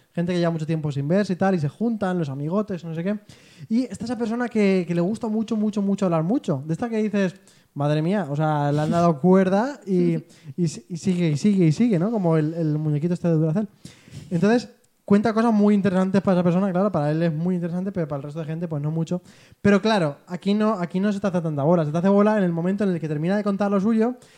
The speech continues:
Speaker 1: va a hablar el resto de personas que están en la mesa y esa persona que ha estado durante cuarenta y cinco minutos hablando sobre una tontería enorme, coge el móvil, se pone a ver el Instagram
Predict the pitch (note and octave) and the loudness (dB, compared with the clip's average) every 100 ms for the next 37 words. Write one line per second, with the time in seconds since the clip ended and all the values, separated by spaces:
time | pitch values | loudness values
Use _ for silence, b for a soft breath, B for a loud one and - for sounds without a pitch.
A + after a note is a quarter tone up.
0 | b b - F3 A#3 A3 A#3+ G3 D#3+ E3 | b b -4 2 2 4 2 2 2 0
1 | G3+ A#3 G#3+ G3+ G#3+ G#3 D#3+ F3 G#3+ G#3+ | 0 0 0 0 0 0 -2 -2 0 0
2 | A3 G#3+ A#3 B G3+ D3+ A#3 C#4+ C4+ B3 | -2 -2 -4 B -14 -4 -2 0 0 2
3 | A#3 B3+ G#3 G#3+ A3 B3 A#3+ G3 F3+ E3 | 4 4 4 2 2 2 4 4 4 2
4 | F3 F3 E3 F#3+ A#3 A#3+ A3 G3 E3+ E3 | 2 2 2 4 4 6 6 4 2 0
5 | F#3+ A3 F#3+ F#3 F3 E3 F#3+ A3+ A3 A3 | 2 4 4 4 6 6 4 0 0 0
6 | G#3 G#3 G#3+ G#3 A#3 A3 B3 b b b | 2 4 4 2 2 0 -2 b b b
7 | G#3 F#3+ G#3+ G#3 A3+ G#3+ E3+ F3+ G3+ G#3 | 2 4 4 6 6 4 4 4 4 4
8 | A#3 A3+ A3+ A#3 | 4 4 4 4